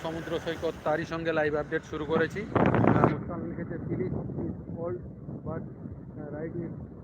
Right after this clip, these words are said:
gold।" Thank you মুস্কান, thank you। কথাটা বেশ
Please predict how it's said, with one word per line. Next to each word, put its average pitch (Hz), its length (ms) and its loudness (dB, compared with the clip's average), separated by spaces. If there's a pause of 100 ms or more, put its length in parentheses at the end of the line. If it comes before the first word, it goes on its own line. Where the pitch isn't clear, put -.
(120)
gold।" - 380 -8 (160)
Thank 170 220 -8
you 196 100 -6
মুস্কান, 190 400 -10
thank 175 240 -6
you। 190 140 -6 (2750)
কথাটা 175 300 2
বেশ 185 160 2